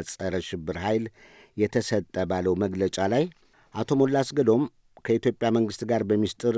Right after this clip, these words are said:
ይሰሩ እንደነበርና ተልኳቸውን ፈጽመው እንደተመለሱ ገልጿል።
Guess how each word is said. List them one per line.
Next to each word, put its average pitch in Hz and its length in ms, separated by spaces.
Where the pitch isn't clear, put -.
ይሰሩ 107 360
እንደነበርና 92 760
ተልኳቸውን 95 680
ፈጽመው 95 460
እንደተመለሱ 85 760
ገልጿል። 101 420